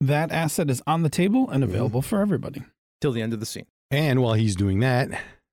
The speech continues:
Speaker 4: I step forward after Silas steps back, breathing hard, and she's on her knee,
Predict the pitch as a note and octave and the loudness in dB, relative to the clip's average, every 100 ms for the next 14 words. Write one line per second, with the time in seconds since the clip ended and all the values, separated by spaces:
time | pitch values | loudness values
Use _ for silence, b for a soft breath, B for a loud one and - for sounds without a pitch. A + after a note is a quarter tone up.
0 | _ - B2 - - G#2 - F#2 F2 E2+ | _ -2 0 0 0 -2 -2 -2 0 0
1 | E2 E2 _ _ - G2 F2+ D#2+ - G#2 | -2 -8 _ _ -8 -6 -4 -4 -2 0
2 | G2 F#2 - - F#2 - - F#2 F2 - | 0 0 -2 -4 -6 -6 -4 -4 -4 -4
3 | F#2+ F2+ F2 G2+ F2 E2 D#2 D#2+ - G2 | -2 -2 -2 -2 -2 -2 -4 -4 -2 -2
4 | F2+ E2+ F#2+ A2 F2+ | 0 0 0 0 -2